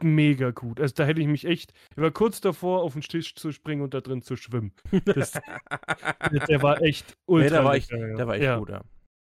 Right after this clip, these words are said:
Speaker 1: Also,
Speaker 2: Kann man.
Speaker 1: ich hab, der Erdbeerkuchen natürlich auch, ich liebe Erdbeer, aber der,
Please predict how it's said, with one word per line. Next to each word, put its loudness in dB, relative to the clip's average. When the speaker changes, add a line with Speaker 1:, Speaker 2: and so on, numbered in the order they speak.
Speaker 1:
Also, 0
Speaker 2:
Kann -6
man. -8
Speaker 1:
ich -8
hab, -4
der -6
Erdbeerkuchen -2
natürlich -4
auch, -2
ich -8
liebe -6
Erdbeer, -8
aber -4
der, -2